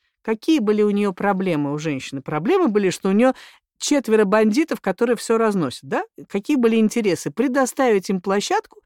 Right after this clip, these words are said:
где они могли бы выбешиваться и при этом с минимальным вредом для ее собственности. Ну так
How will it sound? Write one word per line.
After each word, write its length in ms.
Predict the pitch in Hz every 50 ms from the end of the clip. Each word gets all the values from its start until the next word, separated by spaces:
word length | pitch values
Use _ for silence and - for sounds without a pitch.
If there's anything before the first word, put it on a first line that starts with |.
| _ _ _ _ -
где 300 | 196 190 180 240 311 359
они 320 | - - 214 214 233 254 262
могли 320 | 233 214 202 202 202 226
бы 200 | 202 180 175 170
выбешиваться 680 | 170 175 170 190 302 392 - - - 294 - - 208
и 20 | 214
при 200 | - - 202 262
этом 240 | 277 - 233 208 - _ _ _ _
с 120 | - -
минимальным 720 | 214 208 208 202 196 202 226 254 254 240 220 202 196 170 - -
вредом 540 | 160 156 175 190 185 170 214 240 240 220
для 140 | 185 185 180
ее 180 | 180 185 202 202
собственности. 640 | - - 139 - - - - 123 - - - - - _ -
Ну 200 | 151 143 139 -
так 160 | - 175